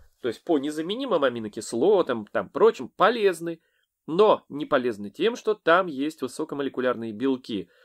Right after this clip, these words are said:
Лектины, которые вызывают воспаление в тканях, а если у людей, а у современных людей, у многих дисбактериозы, сибор,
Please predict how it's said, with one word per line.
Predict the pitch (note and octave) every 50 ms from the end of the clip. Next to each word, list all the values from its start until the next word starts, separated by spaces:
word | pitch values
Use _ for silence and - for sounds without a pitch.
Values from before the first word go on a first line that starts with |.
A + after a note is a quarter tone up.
| _ _ -
Лектины, | C3 D#3 D#3+ - - F#3 A3 C4 A#3+
которые | A3 G3 E3+ - E3+ D#3+
вызывают | C#3+ D3 C3+ C#3 D3 C#3+ C3 C3
воспаление | C3 C3+ - - D3+ D3 C#3 B2+ A#2 A2+ G#2
в | -
тканях, | - - - E3+ G#3 A3 G#3+ - -
а | D#3+
если | E3 D#3+ D#3 - C3+ -
у | D3 D#3+
людей, | E3+ F#3 D#3 C3+ A#2 G#2+
а |
у | G#2 G#2
современных | - - B2+ C#3 C#3+ C#3+ C3 A2 G#2 -
людей, | B2 B2+ A#2+ B2+
у | B2
многих | C3+ C3+ A#2+ G#2 G#2+ A2 B2
дисбактериозы, | F#3 F#3+ D#3+ F3+ F3+ - E3 E3 C3+ C3+ C3+ C3+ A#2+ F#2 G#2 G#2
сибор, | - - D#3 E3+ D3+ G#2 -